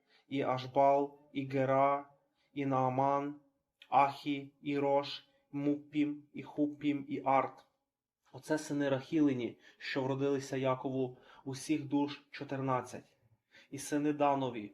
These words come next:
Хушім, і сини Нефталинові, Ясхеїл, і Гуні, і Єцер, і Шелеам.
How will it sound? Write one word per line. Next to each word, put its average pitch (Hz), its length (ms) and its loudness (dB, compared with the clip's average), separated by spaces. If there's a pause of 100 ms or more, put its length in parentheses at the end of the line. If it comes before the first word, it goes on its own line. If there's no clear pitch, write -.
Хушім, 131 640 -4 (580)
і 131 80 -12
сини 147 320 -2
Нефталинові, 139 960 -2
Ясхеїл, 135 880 -4 (220)
і 131 100 -8
Гуні, 139 580 -4 (100)
і 135 100 -8
Єцер, 131 560 -2 (220)
і 147 100 -6
Шелеам. 131 640 0